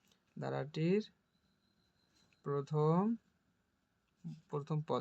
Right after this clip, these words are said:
প্রথম পদকে আমরা কি দ্বারা প্রকাশ করব? এ দ্বারা। তাহলে এখানে এর মান কি হবে? যেহেতু প্রথম পদ টু, তো এটা টুই হবে। এবং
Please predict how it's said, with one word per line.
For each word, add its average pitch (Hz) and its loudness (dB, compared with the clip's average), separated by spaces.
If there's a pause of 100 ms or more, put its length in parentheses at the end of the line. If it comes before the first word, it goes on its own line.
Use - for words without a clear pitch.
প্রথম 165 2
পদকে 190 4
আমরা 185 6
কি 185 -4
দ্বারা 190 8
প্রকাশ 180 6
করব? 160 6 (220)
এ 170 4
দ্বারা। 147 8 (2000)
তাহলে 180 4 (200)
এখানে 190 6 (360)
এর 190 12
মান 190 12
কি 190 4
হবে? 175 10
যেহেতু 185 8
প্রথম 190 6
পদ 190 8 (240)
টু, 202 8 (640)
তো - -12
এটা 180 -2
টুই 196 4
হবে। 175 6 (1600)
এবং 160 6